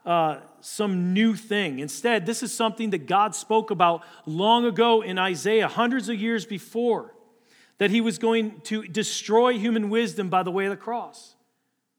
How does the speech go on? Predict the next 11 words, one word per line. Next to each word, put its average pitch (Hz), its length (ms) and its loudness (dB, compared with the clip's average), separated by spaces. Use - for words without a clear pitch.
And 170 80 -12
so - 120 -2
Paul 226 340 2
here, 190 400 -2
he 170 120 -8
sees 220 360 -2
this, 190 200 -2
the 190 100 -4
original 196 460 0
context 202 640 -2
of 185 260 -2